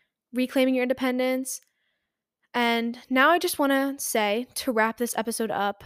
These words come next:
how I sort of became at peace with this uncomfortableness of wanting a relationship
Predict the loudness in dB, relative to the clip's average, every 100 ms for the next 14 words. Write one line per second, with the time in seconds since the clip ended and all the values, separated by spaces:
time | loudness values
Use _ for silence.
0 | -20 -14 -10 0 4 4 4 2 0 0
1 | -4 -2 -4 -6 -8 -14 -12 -10 -6 -6
2 | -8 -10 _ _ 2 2 -2 -10 -8 -8
3 | -10 _ _ _ _ _ -8 -8 -6 -6
4 | -6 -6 -6 -8 _ _ _ 0 0 2
5 | -2 -4 -4 -6 -8 -10 -12 -10 -6 -6
6 | -4 -2 -2 -2 -4 -4 -8 -6 -4